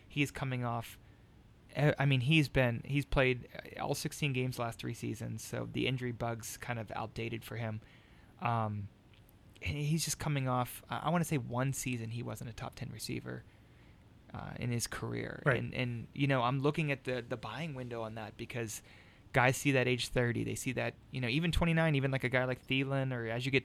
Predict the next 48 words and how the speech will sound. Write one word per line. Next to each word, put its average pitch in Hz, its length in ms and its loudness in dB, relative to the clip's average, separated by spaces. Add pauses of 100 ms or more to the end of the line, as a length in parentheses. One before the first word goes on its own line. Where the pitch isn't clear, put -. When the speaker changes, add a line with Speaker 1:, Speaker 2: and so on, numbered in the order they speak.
Speaker 1:
even 143 220 0
twenty-eight, 131 640 -2 (340)
um, 117 240 -4
you 127 120 -2
really 156 220 4
wanna 135 220 0
try 135 200 0
to 113 180 -4
feel 147 240 6
out 120 120 4
your 123 120 0
league 123 320 2
for, 113 460 -4 (560)
you 123 80 0
know, - 200 0 (1000)
'cause 135 160 -4
you, 143 160 -2
you 160 140 -2
really 196 240 4
wanna 135 220 4
talk 131 260 4
about 117 180 2
a 104 40 -4
two - 160 2
to 123 80 4
three 120 200 0
year 113 140 0
window 113 340 0
on 110 200 -4
winning 113 240 -4
a 110 40 -8
championship. - 760 -4 (300)
Um, 113 280 -2
anything 160 320 4
longer 143 240 6
than 131 100 4
that 131 200 4
in 127 100 0
all 117 160 6
the 123 120 2
running 123 240 2
backs 123 280 0
you've 123 300 0 (200)
invested 131 400 0
in 127 100 -4
the 120 80 -4
rookie 120 200 -4
drafts, 123 340 -2